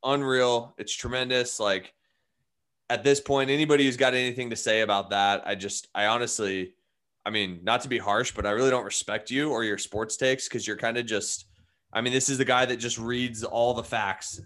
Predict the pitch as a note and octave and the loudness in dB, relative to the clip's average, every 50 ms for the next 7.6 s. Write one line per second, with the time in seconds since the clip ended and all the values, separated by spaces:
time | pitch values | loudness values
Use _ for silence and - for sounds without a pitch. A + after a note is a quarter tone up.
0 | - - G#2+ G#2 G#2 G#2 G2+ G2+ G2 G2 F2+ F#2 G#2+ G2+ - - G#2 - A#2 G#2+ | -14 -12 -10 -8 -6 -6 -6 -6 -8 -10 -10 -10 -10 -12 -10 -12 -10 -8 -8 -6
1 | G#2+ G2 F#2 G2 G2+ F2 D2 G#2 G2+ G2 G2 - G2 G2+ G#2 G#2 - - - - | -8 -8 -8 -10 -10 -8 -8 -6 -8 -8 -10 -10 -10 -10 -8 -10 -12 -14 -18 -20
2 | - _ _ _ - - A#2+ A#2 A#2 A2 - C#3 C#3 D3+ D#3 D3 - E3+ D#3 D3 | -20 _ _ _ -2 2 2 4 4 2 0 0 0 0 -2 -2 -2 -4 -2 -2
3 | C3+ C3 D3+ F3+ G3 D#3+ A#2+ A2 G#2+ A2 A2 B2+ C#3+ C#3 A#2 - - - - A#2+ | -2 0 0 0 0 0 -2 -2 -4 -4 -2 -2 0 0 0 -2 -4 -8 -4 -2
4 | A#2+ A#2 - C3 C3+ C#3 D3+ D#3 D#3+ D3+ C#3+ B2+ C3+ C#3 C3+ C3+ C3 B2+ B2 A#2 | -2 -2 -2 -2 -2 -2 -2 -4 -4 -6 -6 -4 0 4 4 6 4 4 0 -4
5 | - - - - - - - - - - G#2+ B2 B2 A#2+ A#2 - C3 C#3 C#3 C#3 | -8 -12 -14 -18 -18 -20 -20 -18 -14 -8 -6 -6 -6 -6 -4 -2 0 0 0 2
6 | C#3 C3+ C3 C3 B2+ - C3 A#2 A2 - - G#2+ G2+ G2 G2 - - B2+ B2+ A#2+ | 0 0 0 0 -2 -2 -4 -6 -6 -4 -4 -4 -4 -6 -8 -10 -8 -8 -6 -6
7 | A2+ A#2 - - A#2+ A#2+ A#2 A2+ G#2+ - - - | -6 -8 -10 -8 -8 -8 -6 -8 -8 -10 -14 -16